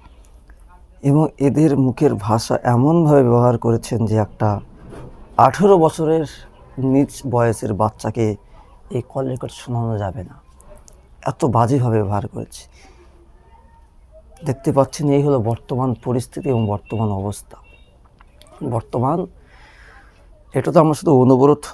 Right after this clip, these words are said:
মণ্ডলকে কেষ্টদাকে দেখতে পেলাম, কিন্তু এমন কেষ্টটা ঘরে ঘরে রয়েছে, এমন কেষ্টটা কিন্তু বাংলার প্রান্তে প্রান্তে ছড়িয়ে আছে।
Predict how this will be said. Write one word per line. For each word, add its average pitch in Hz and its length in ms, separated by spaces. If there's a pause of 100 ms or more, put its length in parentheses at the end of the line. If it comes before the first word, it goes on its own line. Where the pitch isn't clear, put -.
মণ্ডলকে 127 580
কেষ্টদাকে 127 680
দেখতে - 340
পেলাম, 110 260
কিন্তু 120 220
এমন 127 320
কেষ্টটা 139 520
ঘরে 117 280
ঘরে 123 240
রয়েছে, 131 380
এমন 113 280
কেষ্টটা 127 440
কিন্তু 131 180
বাংলার 117 480 (500)
প্রান্তে 127 340
প্রান্তে 135 380
ছড়িয়ে 135 420
আছে। - 360